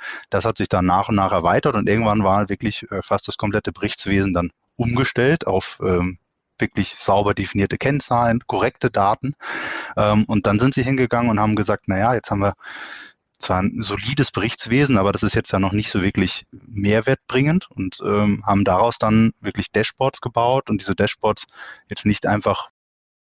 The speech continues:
nur nach Gutdünken gemacht, sondern haben sich da auch wirklich, ähm, externe Unterstützung in Form einer Designagentur dazu geholt. Also haben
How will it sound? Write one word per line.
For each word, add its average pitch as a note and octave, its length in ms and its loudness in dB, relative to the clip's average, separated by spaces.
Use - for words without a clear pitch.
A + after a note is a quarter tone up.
nur A2 180 2
nach G2+ 180 0
Gutdünken E3 400 2
gemacht, C#3+ 300 2
sondern G#2+ 160 4
haben G#2 100 2
sich G#2 100 -2
da G2 100 4
auch G2 100 2
wirklich, A2 300 -4
ähm, G2 300 2
externe G#2 440 0
Unterstützung - 520 -2
in G2+ 80 2
Form G2 240 0
einer F#2 120 2
Designagentur B2 680 0
dazu A2 260 0
geholt. G2+ 400 0
Also F2+ 180 0
haben G2+ 140 2